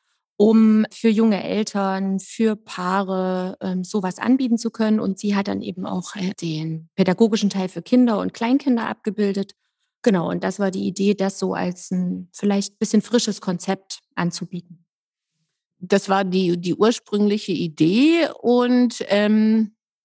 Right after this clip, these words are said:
Speaker 2: dort mit deiner Kollegin das zu machen. Du, wir sind, glaube ich, auch im ersten Weg,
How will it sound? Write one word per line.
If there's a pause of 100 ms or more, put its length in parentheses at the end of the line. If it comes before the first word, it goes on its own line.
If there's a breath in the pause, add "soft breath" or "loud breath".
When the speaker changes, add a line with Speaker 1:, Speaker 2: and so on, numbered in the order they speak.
(240)
Speaker 2:
dort
mit
deiner (100)
Kollegin
das
zu
machen.
Du,
wir
sind,
glaube
ich,
auch
im
ersten
Weg,